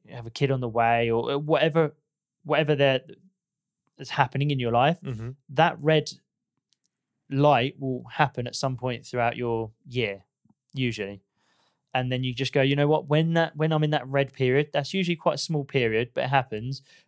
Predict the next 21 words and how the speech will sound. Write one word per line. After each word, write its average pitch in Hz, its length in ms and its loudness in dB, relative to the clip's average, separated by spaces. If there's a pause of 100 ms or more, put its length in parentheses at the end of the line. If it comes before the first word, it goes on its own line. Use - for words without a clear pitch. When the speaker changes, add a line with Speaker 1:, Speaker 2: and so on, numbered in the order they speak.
Speaker 1:
Let's 139 200 0
just 156 180 -6
maintain 131 560 -4
what 110 100 -8
I'm 113 100 -10
doing. 107 200 -6
Let's 120 120 -8
just 156 120 -6
show 151 180 4
up 139 120 0
at 170 60 -14
the - 60 -8
gym, 113 300 -4
but 117 100 -6
not 147 200 -6
try 139 160 2
and 127 100 0
make 120 180 -4
any 123 100 -6
drastic 117 380 -6
changes. 104 480 -10